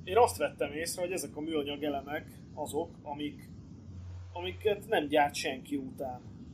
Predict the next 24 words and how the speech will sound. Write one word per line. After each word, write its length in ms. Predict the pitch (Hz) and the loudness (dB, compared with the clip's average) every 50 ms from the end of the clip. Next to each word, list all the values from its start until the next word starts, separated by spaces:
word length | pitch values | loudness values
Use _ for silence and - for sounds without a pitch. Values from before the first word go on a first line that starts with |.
| - - - - - - - - - - - - - | -12 -12 -12 -12 -12 -10 -10 -10 -10 -12 -12 -10 -4
Tehát 320 | - 147 147 151 151 - - | -2 0 2 2 0 -2 -4
én, 260 | - 180 165 170 165 165 - | -2 0 0 0 -2 -4 -4
én 200 | 190 170 170 170 | -4 -2 -2 -2
egyébként, 500 | 170 165 175 175 170 175 165 - - 180 | 0 0 0 0 0 -4 -6 -6 -6 -6
ö, 200 | 175 170 170 170 | -4 -2 0 0
ott 240 | 160 190 180 - - | 0 0 -2 -2 -6
jutott 260 | 147 - 151 139 143 | -8 -8 -8 -8 -8
nekem 280 | - 151 - 143 139 139 | -8 -10 -10 -10 -10 -10
először 560 | 147 147 147 143 143 - - - 139 135 139 - - - - - - - - - - | -8 -6 -4 -4 -4 -4 -4 -4 -6 -8 -8 -10 -12 -14 -14 -16 -14 -14 -14 -14 -10
az 80 | - 151 | -8 -6
eszembe, 380 | 156 151 - 143 143 139 143 | -4 -4 -4 -4 -6 -6 -6
hogy 100 | 143 135 | -8 -8
kéne 340 | 135 - 151 151 147 143 139 | -6 -6 -4 -4 -4 -4 -6
ezzel 320 | 139 139 135 139 139 135 - - | -8 -10 -10 -10 -10 -10 -10 -10
foglalkozni, 680 | 151 147 147 160 170 180 - - 180 175 170 - 180 | -8 -4 -4 -2 -4 -4 -6 -8 -8 -8 -8 -8 -8
amikor 320 | 170 165 156 - 156 151 147 | -8 -8 -8 -8 -8 -6 -6
megvettem 460 | 170 175 156 143 139 - - - - | -6 -6 -6 -6 -8 -10 -12 -12 -12
a 40 | - - | -12 -10
G 200 | - 135 147 147 - | -6 -6 -6 -4 -4
T 40 | - | -6
V-met, 480 | 196 196 196 214 214 220 233 233 226 - - - - - - - - - - - - | -6 -4 -4 -4 -4 -2 -4 -4 -6 -8 -10 -14 -14 -14 -14 -16 -14 -14 -14 -10 -8
és 180 | 156 - - | -6 -6 -4
ehhez, 440 | 175 165 156 165 170 170 160 - - | -4 -4 -2 0 0 0 -2 -4 -4
ö, 260 | 165 170 170 170 170 | -4 -4 -2 -2 -4